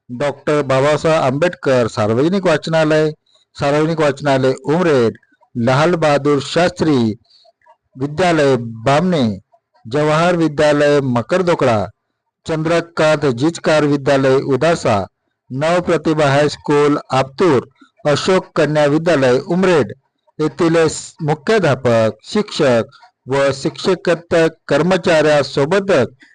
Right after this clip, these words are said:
विद्यार्थी मोठ्या संख्येने या मेळाव्यामध्ये उपस्थित होते. कार्यक्रमाचे प्रास्ताविक शिक्षण विस्तार अधिकारी सुधाकर मते यांनी केले, तर कार्यक्रमाचे सूत्रक संचालन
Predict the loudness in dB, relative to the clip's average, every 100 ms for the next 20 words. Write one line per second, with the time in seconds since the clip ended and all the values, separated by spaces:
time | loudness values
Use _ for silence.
0 | _ -6 -2 0 0 0 0 0 0 0
1 | -2 0 -2 -2 -4 -2 -2 0 -2 -4
2 | -6 -16 _ -8 0 2 2 0 0 2
3 | 2 2 0 0 0 -2 -6 -6 -2 -2
4 | -2 -2 -2 -2 0 -4 -6 _ _ _
5 | _ -8 -2 0 0 0 0 0 0 0
6 | 0 0 -4 -2 0 2 2 -2 -8 _
7 | _ _ -20 _ -8 -4 -2 0 0 2
8 | 0 0 0 0 0 -2 -2 0 2 2
9 | 2 0 -4 -8 -4 0 0 2 2 0
10 | 2 0 0 0 2 2 0 -2 0 2
11 | 2 0 -4 -10 -8 -4 -2 -2 -2 0
12 | 0 0 0 0 0 0 2 0 -2 -2
13 | 0 0 -2 -2 0 0 0 2 2 0